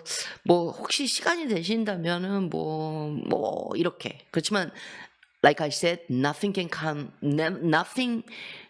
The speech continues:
음, 거-, 그게 아무 합격한 고 연결이 안 될 수도 있다는 거예요. 혹은 될 수 있고 그걸 우리가 알 수 있는 게 없어. 왜냐면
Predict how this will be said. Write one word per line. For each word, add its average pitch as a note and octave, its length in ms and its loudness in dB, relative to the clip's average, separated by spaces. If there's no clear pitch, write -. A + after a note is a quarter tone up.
음, C#3+ 300 2
거-, C#3+ 200 -4
그게 F3 240 2
아무 G3+ 560 2
합격한 - 640 0
고 E3+ 160 6
연결이 D#3 400 0
안 A2+ 160 -4
될 C#3 100 0
수도 - 220 -4
있다는 - 480 -8
거예요. - 500 -10
혹은 F#4+ 260 6
될 D#3 160 -4
수 - 160 -4
있고 - 280 -6
그걸 G#3+ 220 4
우리가 G3 300 0
알 - 100 -10
수 - 180 -4
있는 D3+ 240 0
게 - 80 -2
없어. D2 420 -4
왜냐면 D#3 380 0